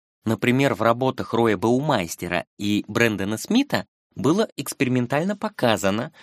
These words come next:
что составление плана по завершению незавершенных заданий значительно уменьшает зацикленность на них. Однако иногда незавершенное задание может быть эмоционально заряженным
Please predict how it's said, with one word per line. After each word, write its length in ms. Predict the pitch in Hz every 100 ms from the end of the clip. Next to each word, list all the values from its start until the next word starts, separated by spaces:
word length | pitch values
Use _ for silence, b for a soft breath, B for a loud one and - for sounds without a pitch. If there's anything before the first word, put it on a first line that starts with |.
| B
что 200 | - 120
составление 680 | - 113 - 101 123 135 113
плана 460 | - 120 120 107
по 100 | 95
завершению 600 | 98 95 101 - 113 101 92
незавершенных 760 | 92 95 101 - 117 95 80
заданий 480 | 98 98 185 220 180 _ _ -
значительно 840 | 90 107 101 - 175 180 135 131 -
уменьшает 640 | 113 110 101 135 143 110
зацикленность 680 | 104 113 - - 92 85 -
на 100 | 71
них. 320 | 65 - - _ _ _ _ _ _ _ _ _ _ _
Однако 540 | 95 98 143 170 107 -
иногда 480 | 110 110 104 110 139
незавершенное 720 | 113 101 107 - 131 120 104
задание 420 | 104 113 170 147
может 320 | 107 120 113
быть 200 | 110 117 - _ _ _
эмоционально 800 | 107 110 - 110 104 113 117 104
заряженным 720 | 95 98 135 160 139 135 123